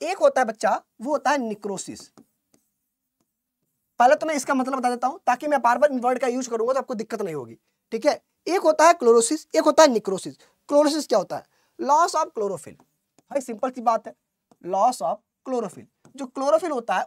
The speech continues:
उसकी जब कमी हो जाती है, यानी पत्ती जो हमारी कैसी हो जाती है, पीली पड़ जाती है, येलो हो जाती है, ठीक है, सामान्यता येलो हो जाती है, तो उसे हम क्या बोलते हैं? क्लोरोसिस बोल देते हैं, ठीक बात है। इसके अलावा अगर मैं निक्रोसिस की बात करूंगा तो ये निक्रोसिस क्या होता है? निक्रोसिस का मतलब होता है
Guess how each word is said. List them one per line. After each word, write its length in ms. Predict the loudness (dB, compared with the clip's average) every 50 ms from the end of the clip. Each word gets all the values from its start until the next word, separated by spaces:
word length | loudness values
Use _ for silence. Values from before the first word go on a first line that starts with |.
| _ _
उसकी 280 | -10 -10 -8 _ -8
जब 180 | -8 -8 -10 -4 _
कमी 200 | 0 0 0 0
हो 80 | -4 0
जाती 280 | -2 -2 -2 _ -10 -12
है, 160 | -12 -14 -16 _ _ _ _ _ -8
यानी 120 | -8 -8
पत्ती 340 | -6 -6 -8 -8 _ -8 -6
जो 80 | -4
हमारी 200 | -2 -2 -4 -4
कैसी 280 | -2 -4 -4 -4 -4 -6
हो 60 | -8
जाती 120 | -6 -8 -10
है, 60 | -14 -14 _ -12
पीली 240 | -10 -8 -6 -4 -2
पड़ 120 | -2 0
जाती 240 | 0 0 0 -2 -8
है, 100 | -8 -6
येलो 200 | -6 -2 0 0
हो 100 | 0 2
जाती 280 | 0 -2 -4 _ -10 -10
है, 160 | -10 -10 -12 _ _ _ _ -16 _ -10
ठीक 100 | -8 -8
है, 80 | -8 -8
सामान्यता 580 | -6 -6 -4 -2 -2 -2 -4 -2 2 4 4
येलो 180 | 4 4 0 0
हो 80 | -2
जाती 260 | -2 -4 -6 _ -12 -8
है, 160 | -8 -8 -10 _ _ _ _ _
तो 80 | -2 -2
उसे 100 | 2 2
हम 80 | -2 0
क्या 120 | 0 0
बोलते 220 | 0 0 -2 -2 -4
हैं? 80 | -4
क्लोरोसिस 440 | -2 _ 2 4 4 4 2 2 -2
बोल 180 | -2 -4 -8 -8
देते 200 | -10 -12 _ -14
हैं, 80 | -16 _ _ _ _ _ _ _
ठीक 120 | -8 0 2
बात 220 | 2 2 2 0
है। 80 | -8 -10 _ _ _ _ _ _ -6
इसके 240 | -6 -4 -2 -4 -2 0 0
अलावा 360 | 0 2 2 0 -2 -4 -6 _ _ _ _ _
अगर 200 | 4 4 4 4
मैं 100 | 4 -2
निक्रोसिस 560 | -2 -2 -4 -4 -2 -2 -2 -2 -2 -6 -6
की 100 | -6 -2
बात 220 | 0 0 0 0 -2
करूंगा 320 | -8 -8 -6 -6 -6 -6
तो 100 | -6 -6
ये 100 | -6 -4
निक्रोसिस 560 | -4 -4 -6 -6 -4 -4 -4 -4 -6 -10 -4
क्या 120 | 0 2 2
होता 240 | 2 2 0 -4
है? 80 | -6 -6 _ _ _ _ _ _ _ -6
निक्रोसिस 500 | -4 -4 -4 -4 -4 -6 -4 -4 -2 -2
का 100 | -2 2
मतलब 160 | 4 4 2
होता 220 | 4 2 2 2
है 120 | 2 0